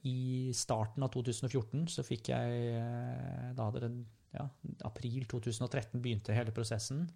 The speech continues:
I starten av, eh, typ februar, tror jeg det var, to tusen og fjorten, så fikk jeg klarsignal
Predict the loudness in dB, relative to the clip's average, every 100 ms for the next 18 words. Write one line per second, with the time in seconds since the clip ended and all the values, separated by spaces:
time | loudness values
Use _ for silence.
0 | -10 -20 -20 -20 _ 0 2 2 0 2
1 | 2 0 0 0 0 0 0 -2 -2 -4
2 | -6 -6 -10 -4 -4 0 0 0 2 2
3 | 2 2 2 2 0 -8 -20 -8 -6 -4
4 | -2 0 0 0 0 0 -4 _ -20 -20
5 | _ -4 -2 -2 0 0 2 2 2 2
6 | 2 0 -2 0 -2